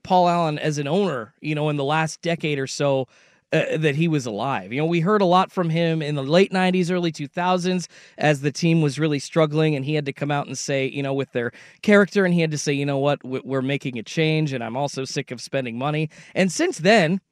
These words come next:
you hadn't really heard much from Paul Allen, even through his death. And that's one thing here. The, the franchises that I love,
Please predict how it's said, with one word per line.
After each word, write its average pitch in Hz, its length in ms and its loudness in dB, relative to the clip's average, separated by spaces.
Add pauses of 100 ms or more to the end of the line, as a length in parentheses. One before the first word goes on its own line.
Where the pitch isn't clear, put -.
(720)
you 202 60 4
hadn't 269 140 4
really 277 200 6
heard 262 220 2
much 156 220 -2
from 113 160 -10
Paul 113 260 -2
Allen, 98 220 -4
even 196 200 2
through 214 180 -2
his 156 120 0
death. 175 320 2
And 135 200 -4
that's 220 440 -2
one 175 300 0
thing 180 260 -2
here. 156 320 -2 (520)
The, 175 100 2
the 185 240 2
franchises 294 760 0
that 156 120 2
I 156 160 6
love, 131 720 -2